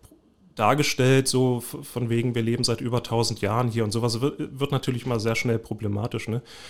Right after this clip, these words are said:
Äh, und auch wenn, wenn wir so, äh, in andere Geschichtsepochen gehen, wenn wir jetzt so, äh, wir uns als Deutsche begreifen, dann kommt ganz oft, ja, wir Germanen, aber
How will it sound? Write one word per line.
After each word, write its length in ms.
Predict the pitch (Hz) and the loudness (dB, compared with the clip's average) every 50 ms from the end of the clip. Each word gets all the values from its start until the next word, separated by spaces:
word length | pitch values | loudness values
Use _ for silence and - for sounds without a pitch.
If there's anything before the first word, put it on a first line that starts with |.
| - - - | -20 -20 -8
Äh, 680 | - 117 110 107 107 107 107 107 107 107 104 107 107 113 | -2 2 4 4 6 6 4 4 4 4 4 2 2 0
und 260 | - - 113 107 - - | -2 -4 -6 -6 -4 -2
auch 200 | - 113 - - - - _ _ _ _ _ _ _ _ _ _ _ - | -2 -2 -4 -6 -14 -20 _ _ _ _ _ _ _ _ _ _ _ -6
wenn, 280 | - 113 117 107 113 | -2 -2 -2 0 0
wenn 140 | 123 117 110 | 0 2 2
wir 100 | 117 107 | 2 2
so, 320 | 107 110 110 107 113 - | 4 2 2 2 0 -2
äh, 180 | - 104 113 - - - - - _ _ - - | -6 -8 -8 -10 -12 -14 -20 -20 _ _ -4 0
in 160 | 139 123 127 | 0 0 2
andere 560 | 110 120 135 135 135 - 135 127 120 120 117 - - - - | 4 4 4 4 6 6 6 6 6 4 2 0 -8 -10 -6
Geschichtsepochen 800 | - 120 - 131 117 - - 131 123 - - 113 - 123 113 98 | -4 -2 -2 -2 -2 -2 -2 -4 -4 -6 -8 -4 -2 0 0 2
gehen, 300 | 104 101 104 104 104 104 | 2 2 2 2 0 0
wenn 120 | 107 110 | 0 0
wir 120 | 110 110 | 0 0
jetzt 160 | 107 107 - - | 0 0 0 0
so, 200 | 117 110 107 - - - - - - - - _ - | 0 0 0 -2 -8 -16 -20 -20 -20 -20 -20 _ -2
äh, 280 | 120 107 107 107 107 101 104 | 2 2 4 4 4 2 0
wir 280 | 113 113 120 123 131 | 0 2 4 4 4
uns 200 | 139 139 131 - | 4 0 0 0
als 280 | - 120 120 - - - | 0 -2 0 0 0 4
Deutsche 340 | 123 117 143 147 - - 143 | 6 6 6 6 6 2 2
begreifen, 560 | 127 135 - - - 107 113 123 123 - 120 | 2 2 2 2 2 4 4 4 4 2 0
dann 80 | 110 | -2
kommt 220 | - - 127 120 - | 0 0 -2 -2 0
ganz 200 | 113 104 - - | 0 0 0 -2
oft, 200 | 131 - - - | -4 -6 -8 -6
ja, 160 | 101 110 107 | -6 -4 2
wir 160 | 120 127 127 | 2 4 4
Germanen, 560 | - 120 110 120 120 117 123 131 139 127 131 | 4 2 2 4 4 4 4 4 4 2 2
aber 260 | 117 110 117 113 107 | 0 2 2 2 0